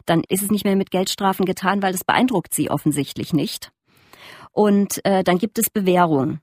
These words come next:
Also gibt's meistens zwei, drei Monate Bewährung. Das habe ich jetzt schon erlebt in all den Jahren. Das habe ich schon mehrfach erlebt, dass es eine Bewährungsstrafe gab.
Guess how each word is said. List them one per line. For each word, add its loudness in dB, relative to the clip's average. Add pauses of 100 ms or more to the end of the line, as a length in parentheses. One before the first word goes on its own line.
(160)
Also -4
gibt's -4
meistens 2
zwei, 0
drei 0
Monate 2
Bewährung. 2
Das -2
habe 2
ich -4
jetzt 0
schon 2
erlebt 0
in 2
all 4
den 2
Jahren. 4
Das 0
habe 0
ich -2
schon 2
mehrfach 0
erlebt, -2
dass -4
es -6
eine 0
Bewährungsstrafe -2
gab. 0